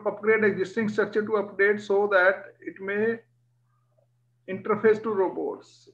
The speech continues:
You see, there are retrofit systems. Uh, I'll tell you, uh,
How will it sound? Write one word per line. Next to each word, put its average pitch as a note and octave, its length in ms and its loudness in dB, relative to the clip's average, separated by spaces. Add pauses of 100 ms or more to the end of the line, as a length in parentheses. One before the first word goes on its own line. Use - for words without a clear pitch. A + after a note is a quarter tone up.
You C4 160 -4
see, E4+ 260 -2 (280)
there B3 180 8
are D4+ 120 10
retrofit A#3+ 500 4
systems. - 640 -6 (840)
Uh, G3 200 2
I'll C4+ 220 6
tell C#4 160 6
you, C#4+ 180 -4 (160)
uh, A3+ 380 4